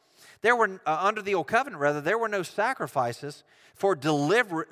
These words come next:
deliberate and willful sins. Imagine the guilt. And so what the writer is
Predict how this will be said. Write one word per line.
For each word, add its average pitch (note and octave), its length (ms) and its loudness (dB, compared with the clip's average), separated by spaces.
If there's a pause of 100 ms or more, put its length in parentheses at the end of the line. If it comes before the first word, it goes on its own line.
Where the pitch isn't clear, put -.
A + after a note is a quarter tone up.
deliberate D#3 580 0
and C#3+ 240 -8
willful E3+ 540 -2
sins. C#3 680 -16 (1600)
Imagine A3+ 680 0 (240)
the A3+ 120 -2
guilt. B3+ 500 -4 (4000)
And - 80 -12
so F#3 180 -4
what D#3+ 200 -4
the B2+ 80 -12
writer E3 480 -6
is A2+ 200 -12